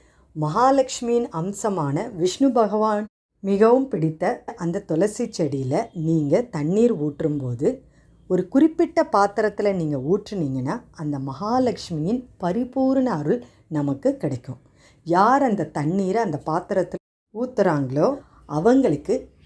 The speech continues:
கையில பணப்பிரச்சனையே இருக்காது. என்னைக்குமே "பணம் கையில இல்ல" அப்படின்னு சொல்லவே மாட்டாங்க. ஏதாவது ஒரு பணம் அவங்க கையில புரண்டுக்கிட்டு தான் இருக்கும். ஏன்னா, அவ்வளோ ஒரு சக்தி வாய்ந்த,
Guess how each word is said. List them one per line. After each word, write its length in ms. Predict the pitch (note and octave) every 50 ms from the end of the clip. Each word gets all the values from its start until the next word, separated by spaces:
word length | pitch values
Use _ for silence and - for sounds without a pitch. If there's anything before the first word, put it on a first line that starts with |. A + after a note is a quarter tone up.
| - - - - - - - -
கையில 540 | - D#3 F3+ G3 A3+ B3 G#3 D3+ F3 A3 - - _ -
பணப்பிரச்சனையே 960 | D3 F#3+ A3+ C#4 D4 - - E3 D#3+ D3+ - - G3 F3+ E3+ D3+ F3+ A#3+ G#3+ C#3+
இருக்காது. 440 | C#3+ C#3+ C#3 - - D3+ C3 B2 - -
என்னைக்குமே 540 | F3 F3 G3+ A3 A3+ A3+ - G3 G3 G3+ A#3
"பணம் 360 | A#3 - F3 D#3 E3 G#3 A#3
கையில 340 | A3 - E3 D#3+ G3+ A3 G#3+
இல்ல" 520 | G#3 E3+ C#3+ C#3+ D3 D#3 E3 E3+ C#3+ - - _ _ _ _
அப்படின்னு 340 | D#3 C#3+ - - D3 F#3 A#3
சொல்லவே 560 | A#3+ A#3+ - E3+ C#3+ D#3+ G3 G#3+ G#3 A#3+ C4
மாட்டாங்க. 480 | A#3 G#3 E3 C#3 - - C3+ B2 C3 - - -
ஏதாவது 640 | F3 F3+ G#3 A#3 A#3 G#3+ A3 A3 A#3+ C#4+ E4 E4 E4+
ஒரு 160 | C#4+ G#3 D#3+
பணம் 360 | - E3 D#3 D#3 E3+ A#3+ - - _ _ _ _
அவங்க 340 | - F3 F#3 F3+ E3 - E3
கையில 40 | D#3
புரண்டுக்கிட்டு 800 | D#3 E3 B3 - - E3+ C#3+ D3+ E3 E3 E3+ - E3+ - D#3+ C#3
தான் 240 | C3+ D#3+ A3 C#4 A#3
இருக்கும். 360 | D#3 C#3 C3+ - - E3+ - - _ _ _ _ _ _ _ _ _ _ -
ஏன்னா, 320 | F3+ F3+ F3 D#3 F#3+ B3 - - _ _ _ _ _ _ _ _ _ -
அவ்வளோ 300 | G3+ G3 G3+ - - -
ஒரு 400 | E4+ F#4+ F#4+ F4 D4 A3+ D#3+ D#3
சக்தி 500 | D3+ - - A#3+ G#3+ - - _ - D#4
வாய்ந்த, 560 | C#4 A3+ F3+ D#3+ D3+ C#3+ D3+ F3 C4 D4+ -